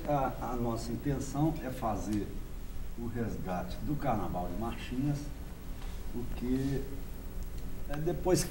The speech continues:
começaram a botar axé e sertanejo, tem, tem gente botando funk, é, isso é um absurdo. Carnaval é aquele carnaval de marchinha que a família vai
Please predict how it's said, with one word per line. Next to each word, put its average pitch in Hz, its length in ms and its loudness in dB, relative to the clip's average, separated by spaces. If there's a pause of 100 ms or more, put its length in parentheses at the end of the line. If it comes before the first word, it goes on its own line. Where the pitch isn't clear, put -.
começaram 143 440 12
a - 20 12
botar 110 380 12
axé 120 540 12
e 98 280 12
sertanejo, 104 1200 12
tem, 120 240 12 (120)
tem 110 120 12
gente 107 200 12
botando 107 400 10
funk, 127 680 12 (720)
é, 135 200 6 (380)
isso 175 220 10
é - 20 12
um 180 60 12
absurdo. 143 580 12
Carnaval 160 600 12
é 262 140 12
aquele 226 360 12
carnaval 139 480 12
de 139 60 12
marchinha 151 600 12 (180)
que 160 80 12
a 139 60 12
família 139 520 12
vai 120 420 12